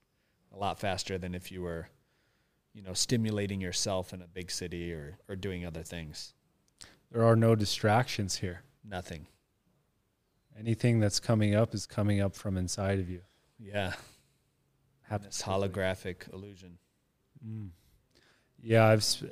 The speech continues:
Speaker 2: I've had the highest moments of joy, highest moments of pleasure here, and some of the darkest moments of going into my own shadow here in Sedona.
Speaker 1: Yeah,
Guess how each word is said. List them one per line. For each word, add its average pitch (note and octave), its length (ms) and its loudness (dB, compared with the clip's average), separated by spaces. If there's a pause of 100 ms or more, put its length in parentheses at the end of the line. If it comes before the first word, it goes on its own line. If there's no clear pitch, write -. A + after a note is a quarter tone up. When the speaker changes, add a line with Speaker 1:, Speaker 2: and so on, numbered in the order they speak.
Speaker 2:
I've A2 340 4
had A2 420 8 (260)
the G#2+ 520 6 (340)
highest B2 460 6
moments B2 380 6
of G2 140 -2
joy, B2+ 540 8 (720)
highest A#2 380 8
moments A#2 360 4
of G#2 120 -6
pleasure A#2+ 360 6
here, C3+ 500 2
and G#2 200 -6
some G#2+ 220 -14
of G2+ 60 -10
the G2+ 80 -10
darkest G2+ 500 0
moments G2+ 400 -2
of F#2+ 80 -14
going G2+ 260 -12
into F#2+ 140 -14
my F#2+ 140 -10
own F#2 140 -2
shadow F#2 380 -2
here F2+ 180 -6
in F2 100 -8
Sedona. F#2 280 -6 (880)
Speaker 1:
Yeah, - 80 -20